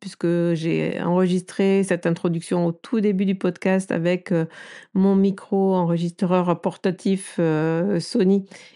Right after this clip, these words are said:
et qui, voilà, il y a un son un petit peu plus métallique dans, dans ma voix et c'est pas du tout la même voix qui, qui est maintenant sur, euh, le podcast. Donc, euh, euh, voilà, je, il faut, faut ré-, réunifier tout ça.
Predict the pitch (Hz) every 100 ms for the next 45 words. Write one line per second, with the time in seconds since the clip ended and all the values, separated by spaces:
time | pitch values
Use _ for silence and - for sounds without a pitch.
0 | - 190 190 - 190 180 180 175 170 165
1 | 165 165 170 160 156 156 156 180 165 -
2 | - 185 180 170 196 170 185 185 190 196
3 | 196 - 165 151 160 156 151 160 160 160
4 | 156 160 196 262 294 _ _ - 185 -
5 | 175 196 185 190 170 160 151 196 196 185
6 | 165 156 - 180 170 156 185 190 185 175
7 | 156 160 160 165 - 190 175 175 165 -
8 | 156 147 - - - - - - 165 151
9 | 151 - - - 160 - 175 160 - 175
10 | 160 180 180 180 175 165 165 175 180 185
11 | 185 180 175 - 190 175 - 170